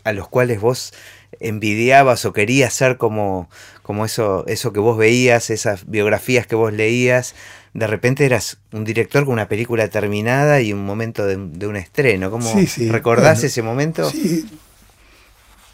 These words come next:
Speaker 2: Miedo, orgullo, este, placer,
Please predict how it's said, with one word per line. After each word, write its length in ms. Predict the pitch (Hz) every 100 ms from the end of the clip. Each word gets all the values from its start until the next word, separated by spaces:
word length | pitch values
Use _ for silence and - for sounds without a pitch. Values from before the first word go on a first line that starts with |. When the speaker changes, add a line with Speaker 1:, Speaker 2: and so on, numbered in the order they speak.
| - -
Speaker 2:
Miedo, 640 | 156 156 180 185 180 175
orgullo, 800 | 131 120 156 156 143 151 151 143
este, 400 | 123 98 - 113
placer, 720 | 107 120 - 135 139 143 156